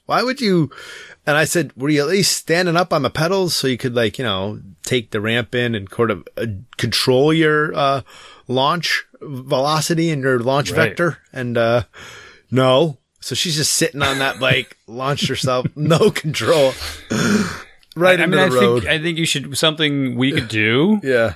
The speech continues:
Speaker 2: together. We should take, uh, we should take the kids over to the, the dirt bike park, you know, the bicycle.
Speaker 1: Yeah.
Speaker 2: We call it the pump track. We've
Speaker 1: Yeah,
Speaker 2: talked
Speaker 1: pump
Speaker 2: about the pump
Speaker 1: track,
Speaker 2: track
Speaker 1: yeah.
Speaker 2: a lot. It'd be a great place for her to go and do small jumps off of dirt
Speaker 1: Yeah.
Speaker 2: bumps. You could throw some knee pads on her.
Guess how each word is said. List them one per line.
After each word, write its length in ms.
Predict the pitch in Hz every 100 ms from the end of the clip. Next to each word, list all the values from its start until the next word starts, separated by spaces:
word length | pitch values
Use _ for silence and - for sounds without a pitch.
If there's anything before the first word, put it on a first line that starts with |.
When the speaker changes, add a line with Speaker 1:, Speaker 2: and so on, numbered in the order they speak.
| -
Speaker 2:
together. 420 | - 98 101 139
We 80 | 139
should 200 | - 131
take, 340 | 147 139 131
uh, 160 | 147 139
we 60 | 139
should 140 | 147
take 160 | 156 143
the 80 | -
kids 280 | - 139 135
over 220 | 139 135
to 80 | 131
the, 180 | 127 131
the 180 | 127
dirt 240 | 131 180 185
bike 360 | 123 104 - -
park, 420 | 107 95 87 - -
you 80 | 156
know, 120 | 101 92
the 80 | 90
bicycle. 640 | - 113 - - 95 87 _ _
Speaker 1:
Yeah. 280 | 120 139 135
Speaker 2:
We 80 | 87
call 160 | 117
it 60 | 98
the 60 | -
pump 200 | 190 190
track. 200 | 120 95
We've 80 | 123
Speaker 1:
Yeah, 80 |
Speaker 2:
talked 120 | 117 110
Speaker 1:
pump 80 | 113
Speaker 2:
about 40 |
the 60 | 113
pump 140 | 123
Speaker 1:
track, 120 | 131 127
Speaker 2:
track 60 |
Speaker 1:
yeah. 40 | 143
Speaker 2:
a 20 |
lot. 160 | 147
It'd 100 | 107 107
be 100 | 120
a 60 |
great 280 | 113 123 131
place 260 | - 127 123
for 140 | 127
her 60 | 117
to 60 |
go 380 | 110 107 107 127
and 260 | 123 107 101
do 360 | 113 113 113 117
small 400 | - 120 113 127
jumps 420 | 127 113 123 -
off 220 | 113 110
of 140 | 113 92 _
dirt 400 | 107 110 117 _ _ _ _ -
Speaker 1:
Yeah. 240 | 117 123
Speaker 2:
bumps. 640 | 98 95 156 190 - - - _ _ _ _ _ _ _
You 60 |
could 120 | - 101
throw 160 | 113
some 180 | 110 110
knee 140 | 101 107
pads 360 | 131 131 143
on 220 | 143 147 151
her. 260 | 165 180